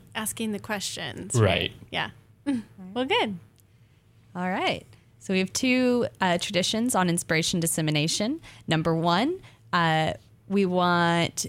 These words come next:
Speaker 3: uh, to see if you would be willing to give us a piece of advice for either someone, uh, either a past self or someone on a similar track to you, or just anyone that you think you have advice for.
Speaker 2: Yeah.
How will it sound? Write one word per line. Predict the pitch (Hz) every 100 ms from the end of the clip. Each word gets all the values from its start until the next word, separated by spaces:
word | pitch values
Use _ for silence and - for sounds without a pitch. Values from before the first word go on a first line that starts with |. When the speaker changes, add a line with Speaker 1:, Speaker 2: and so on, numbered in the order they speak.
| -
Speaker 3:
uh, | 170 156
to | 165
see | 202 214 196
if | 214
you | 208 196 190
would | 180 175 180
be | 165
willing | 170 170
to | 170
give | 165
us | 165 160
a | 151 147 151
piece | 226 214
of | 190
advice | 175 156 165 -
for | 160 156
either | 156 151 151
someone, | - 151 151 147 147 156 - - - 135
uh, | 135 - - - -
either | - 175
a | 226
past | 254 247
self | - 226 220 214
or | 165
someone | - 165 160 151 151
on | 151 147
a |
similar | - 185 170
track | - 190 196 -
to | 247
you, | 214 196 185 185
or | 185 - 160 156
just | 160 165 - - - - - - -
anyone | 165 175 165 - 190 101 - -
that | 139
you | 143
think | 143 135 117 - - _ -
you | 156
have | 139
advice | - 302 -
for. | - - - _ - _ -
Speaker 2:
Yeah. | 175 -